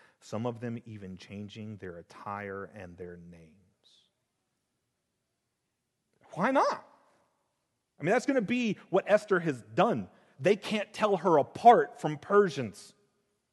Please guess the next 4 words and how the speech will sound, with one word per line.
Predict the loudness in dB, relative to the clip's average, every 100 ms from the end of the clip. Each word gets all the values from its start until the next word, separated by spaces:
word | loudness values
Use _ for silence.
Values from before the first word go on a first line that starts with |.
| _ _ _ _ _ _ _ _ _ _ -8
Wh-, | -8 -2
wh-, | 4 6
why | 8 6
not | 6 6 4 2